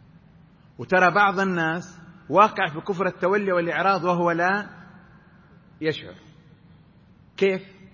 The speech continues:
شفتوا مسألة، مسألة العذر بالجهل في التكفير؟ إيش ضبطناها؟ بأي ضابط؟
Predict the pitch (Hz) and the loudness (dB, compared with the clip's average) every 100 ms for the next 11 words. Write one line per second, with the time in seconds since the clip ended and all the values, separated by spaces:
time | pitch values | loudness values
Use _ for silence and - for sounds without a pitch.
0 | - - - - - - - - 226 214 | -20 -20 -20 -20 -20 -20 -8 -4 -2 -2
1 | 208 214 180 156 131 - - - - - | -2 -2 -2 -2 -4 -12 -20 -20 -20 -20
2 | - - - - - 147 196 170 131 104 | -20 -20 -20 -20 -6 -4 -2 -2 -4 -6
3 | - - - - - - - - 151 175 | -14 -20 -20 -20 -20 -20 -14 -6 0 0
4 | 185 170 143 147 170 175 156 143 - 135 | 2 0 -4 -2 -2 0 -4 -8 -10 -10
5 | - 151 190 - - - - - - - | -6 -6 -6 -8 -20 -20 -20 -20 -20 -20
6 | - - - - - - - - _ _ | -20 -20 -20 -20 -20 -20 -20 -20 _ _
7 | - _ - - _ _ _ - _ _ | -20 _ -20 -20 _ _ _ -20 _ _
8 | _ - 214 196 196 190 180 180 160 147 | _ 0 0 2 0 0 0 0 0 -2
9 | 156 196 196 131 160 143 127 | 0 2 2 2 0 2 -2